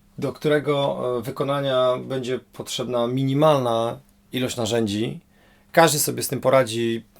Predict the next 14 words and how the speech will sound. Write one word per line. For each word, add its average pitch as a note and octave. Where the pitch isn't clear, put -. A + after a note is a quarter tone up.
To B2
naprawdę C3+
bardzo A#2+
prosta G#2
rzecz. G2+
E, C3+
co F3
to E3+
będzie? D#3+
Potrzebne F#3
są D#3
jakieś D3
kilka -
klapek, B2+